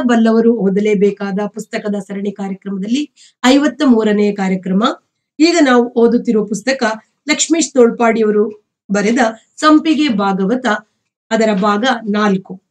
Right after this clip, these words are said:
ಭಯವ ನಟಿಸುವ ಬಾಲಕ, ಭಯ ನಿವಾರಕ ಭಗವಂತ.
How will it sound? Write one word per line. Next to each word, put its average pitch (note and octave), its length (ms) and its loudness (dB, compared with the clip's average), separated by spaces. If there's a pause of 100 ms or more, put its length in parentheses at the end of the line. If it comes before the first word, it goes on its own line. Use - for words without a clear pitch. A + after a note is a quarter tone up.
(1300)
ಭಯವ C4+ 460 4
ನಟಿಸುವ G#3+ 640 2
ಬಾಲಕ, G3 480 0 (520)
ಭಯ C4 280 4
ನಿವಾರಕ A3 640 -2 (220)
ಭಗವಂತ. F#3+ 520 0